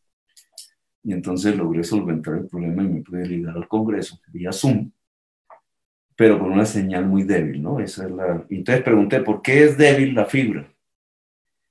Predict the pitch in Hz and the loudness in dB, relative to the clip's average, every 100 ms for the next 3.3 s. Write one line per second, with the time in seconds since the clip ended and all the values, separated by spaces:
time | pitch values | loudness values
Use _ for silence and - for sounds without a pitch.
0 | _ _ _ 107 110 131 143 123 120 123 | _ _ _ 0 2 4 4 4 2 4
1 | 123 135 131 110 98 113 107 107 120 110 | 2 2 -2 -4 -4 -4 0 2 4 4
2 | 104 113 113 104 101 104 110 95 107 113 | 4 2 2 2 2 2 0 0 -2 0
3 | 131 120 | 0 0